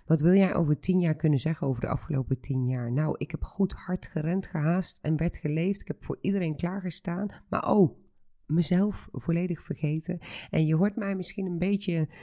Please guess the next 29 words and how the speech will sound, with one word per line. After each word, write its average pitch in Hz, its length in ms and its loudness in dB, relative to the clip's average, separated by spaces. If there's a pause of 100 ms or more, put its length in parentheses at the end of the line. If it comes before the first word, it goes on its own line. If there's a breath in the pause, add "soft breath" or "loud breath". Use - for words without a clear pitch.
(420 loud breath)
sarcastisch - 920 0
of 196 140 -2
zo 214 320 0
dit 185 220 2
zeggen. - 500 2 (440 soft breath)
Of, 160 340 0
eh, 151 300 0
misschien 160 400 2
voelt 190 240 0
het 170 140 -4
voor - 120 0
jou 165 160 0
wat 156 160 0
overdreven, 147 720 2
maar 131 160 -2
ik 147 100 0
hoop 160 320 2
hierin 143 520 2
dat 147 140 0
ik 139 100 -6
je - 140 -6
echt - 320 -2
in 143 140 0
beweging 131 520 2
breng. 135 360 -4
Dat 127 160 -6
jij 143 300 0
echt - 400 -2 (440 loud breath)
nu, 151 600 8